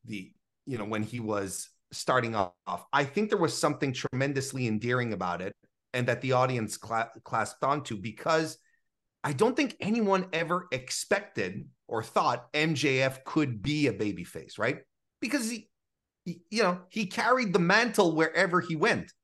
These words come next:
You know, he'd insult eleven-year-old girls, little girls, going to see him to sign autographs with his, with their, with their fathers, telling the fathers, you know, telling the kid, "How old are you?" "Eleven years old." "Oh, eleven."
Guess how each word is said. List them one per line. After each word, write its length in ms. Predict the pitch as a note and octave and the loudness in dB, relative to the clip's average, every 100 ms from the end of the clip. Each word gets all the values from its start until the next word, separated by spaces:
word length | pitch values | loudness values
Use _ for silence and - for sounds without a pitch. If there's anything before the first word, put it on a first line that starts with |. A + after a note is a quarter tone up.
| _ _ _ | _ _ _
You 100 | E3 | 2
know, 120 | D#3 | 2
he'd 260 | D#3 F3 E3 | 2 0 2
insult 560 | D#3+ C3 - E3+ E3+ - _ _ _ - | 2 2 2 2 2 -6 _ _ _ 4
eleven-year-old 920 | F3 F#3 G3 G3 G3 F#3+ F#3+ F3 D3+ | 6 6 6 6 8 8 8 6 2
girls, 640 | C#3+ F#3+ C3+ C3 C#3 - - _ _ _ _ _ | 2 4 2 0 -4 -10 -16 _ _ _ _ _
little 260 | C3+ F#3+ F#3 | 2 4 6
girls, 680 | D#3+ E3 C3 C#3 C3+ - - _ _ _ _ _ _ _ _ B2+ | 6 6 4 0 -6 -14 -20 _ _ _ _ _ _ _ _ 0
going 300 | D3 F3 E3 | 4 4 4
to 100 | D#3 | 0
see 220 | - E3 | -2 0
him 100 | E3 | 0
to 100 | D#3 | 0
sign 280 | C#3+ D3 C#3+ | 0 2 4
autographs 360 | D3+ C#3+ C3+ | 4 4 0
with 140 | C#3 C3+ | 0 -2
his, 240 | C#3+ A#2+ | -4 -4
with 200 | C3 C3 | -6 -2
their, 300 | C#3+ B2 - - _ - | 2 2 0 -10 _ -12
with 100 | B2 | -2
their 140 | C3+ | -2
fathers, 760 | - D#3 E3+ F3+ F#2 A#2 A#2+ - - | 0 2 4 4 2 -4 -6 -14 0
telling 220 | E3+ E3+ | 2 2
the 80 | C#3+ | 2
fathers, 420 | F3 E3 D3 C3 | 4 6 6 2
you 80 | C#3 | 2
know, 360 | C3+ C3+ B2+ - _ _ _ - B2 | 2 2 -2 -10 _ _ _ -10 2
telling 220 | G3 G3 | 4 4
the 80 | D3+ | 2
kid, 360 | F#3 F3+ E3+ - | 4 2 0 -4
"How 160 | C3+ D#3+ | 4 6
old 160 | F3+ D#3+ | 6 4
are 80 | |
you?" 160 | C3+ A2 | 2 2
"Eleven 300 | A2 B2+ B2+ | 2 2 0
years 200 | A#2+ A2+ | -2 -2
old." 120 | A2 | 2
"Oh, 140 | C#3 D#3+ | 4 6
eleven." 340 | D#3+ D#3 D3+ | 4 4 0